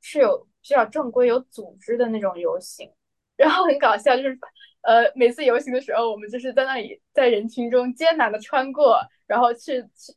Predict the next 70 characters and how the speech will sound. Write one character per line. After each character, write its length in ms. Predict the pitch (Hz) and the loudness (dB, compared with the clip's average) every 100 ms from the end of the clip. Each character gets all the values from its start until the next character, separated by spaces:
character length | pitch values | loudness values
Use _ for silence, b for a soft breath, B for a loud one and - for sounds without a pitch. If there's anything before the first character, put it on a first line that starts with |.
| _ | _
就 100 | 294 | -6
是 60 | 277 | -4
去 140 | 302 | -6
地 140 | 277 | -10
铁 180 | 262 247 | 0 2
站 160 | 233 226 | 2 -2
什 60 | |
么 80 | 196 | -6
之 120 | 196 | 0
类 140 | 220 208 | 4 4
的。 180 | - - B B | 2 -14 B B
然 100 | 226 | -2
后 140 | 269 302 | 0 0
呢， 120 | 262 | 0
旁 180 | 254 208 | -2 -4
边 100 | 240 | 0
就 80 | 262 | 4
是 80 | 262 | 4
看 200 | - 302 | 2 -2
了 80 | 254 | -2
很 100 | 240 | -2
多 140 | 220 | -2
人 160 | 220 190 | -2 -2
在 80 | 233 | -2
那 60 | |
摆 180 | 208 - | -2 -6
摊， 340 | - 220 208 220 _ _ _ - | -8 -12 -12 -14 _ _ _ -6
卖 200 | 320 254 | -2 -2
喝 240 | 220 247 247 | 0 0 0
的， 180 | 214 - | -4 -6
卖 200 | 285 247 | -4 -2
热 220 | 277 220 | -2 -4
狗， 260 | 208 - - _ | -4 -12 -12 _
卖 300 | 277 277 202 | -12 -6 -6
三 220 | - 269 247 | -4 -4 -4
明 180 | 202 | -6
治， 260 | 208 254 202 | -4 -2 -2
然 100 | - | 0
后 80 | 240 | 2
就 100 | 254 | 0
是 220 | 254 262 - | 0 -2 4
游 140 | 226 | 4
行 140 | 233 | 6
的 40 | 226 | 4
人 120 | 208 | 4
就 80 | 247 | 4
买， 140 | 247 - - | 4 -2 0
边 160 | 277 302 | 0 0
吃 220 | 294 339 | 2 0
边 100 | 311 | 0
游 380 | 339 359 - - | -4 -4 0 0
行。 460 | - - - 254 - _ _ | -2 -16 -18 -18 -20 _ _
然 180 | 294 294 | -2 2
后 160 | 330 302 - _ | 4 4 2 _
就 100 | 381 - - | -18 -18 -10
并， 100 | 466 392 | -8 -6
我， 160 | 240 208 | -8 -6
我 120 | 226 | -8
个 140 | 233 466 | -10 -6
人 220 | 302 - _ | -6 -8 _
觉 140 | 285 | -8
得 160 | 277 294 | -6 -6
没 140 | 220 | -10
有 180 | 247 240 | -10 -10
什 80 | 233 | -8
么 180 | 208 202 - _ | -6 -6 -8 _
特 280 | - 254 208 | -2 -2 -2
别， 500 | 185 175 185 190 208 _ _ _ _ _ _ _ _ _ _ | -4 0 0 0 -6 _ _ _ _ _ _ _ _ _ _
其 180 | - | -8
实 80 | 302 | -4